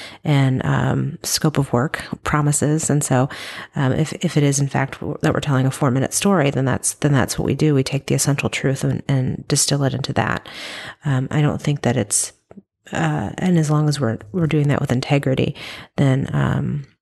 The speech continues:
our clients trust us to do that. But I think trust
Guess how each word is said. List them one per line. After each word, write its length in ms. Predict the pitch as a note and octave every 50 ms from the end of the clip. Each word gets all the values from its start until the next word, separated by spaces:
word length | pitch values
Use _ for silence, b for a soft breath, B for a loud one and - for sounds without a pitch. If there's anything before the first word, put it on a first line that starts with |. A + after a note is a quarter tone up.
| _ _ -
our 80 | - E3
clients 360 | - - - C#3 C3 - -
trust 300 | - - - C#3 - -
us 160 | A#2 - -
to 100 | - -
do 100 | D3 D3
that. 300 | C#3+ - - - - - - - _ _ _ _ _ _ _ _ _ _ _ _ _ - - - -
But 100 | - G3+
I 60 | G3+
think 180 | - A#3+ - -
trust 400 | - - G3+ F#3+ - - -